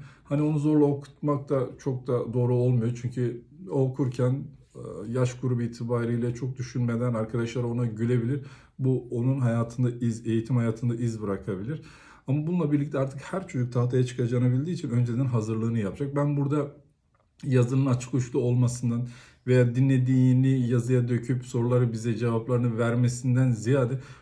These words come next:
özellikle o konuşma bölümünün çok çok çok önemli olduğunu düşünüyorum. Düşünsenize bir öğrenci tahtaya çıkıyor. Öğrenci tahtaya çıkıyor. İşte ona bir konu verdik. Ne dedik?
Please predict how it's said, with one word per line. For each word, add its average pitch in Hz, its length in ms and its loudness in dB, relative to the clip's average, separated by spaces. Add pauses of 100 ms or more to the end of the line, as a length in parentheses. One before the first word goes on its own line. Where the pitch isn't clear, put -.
(120)
özellikle 135 420 2
o 123 160 -2
konuşma 131 640 0
bölümünün 120 400 0
çok 139 320 -6
çok 127 240 -6
çok 151 260 -6
önemli 120 320 0
olduğunu 107 280 -4
düşünüyorum. 120 400 -6
Düşünsenize 131 540 -2
bir 127 80 0
öğrenci 113 360 0
tahtaya 104 440 -4
çıkıyor. 117 360 -2 (480)
Öğrenci 123 440 2
tahtaya 113 400 -2
çıkıyor. 117 240 -8
İşte 120 160 -8
ona 127 260 2
bir 127 80 0
konu 113 260 -2
verdik. 87 360 -6
Ne 117 180 0
dedik? 120 280 -4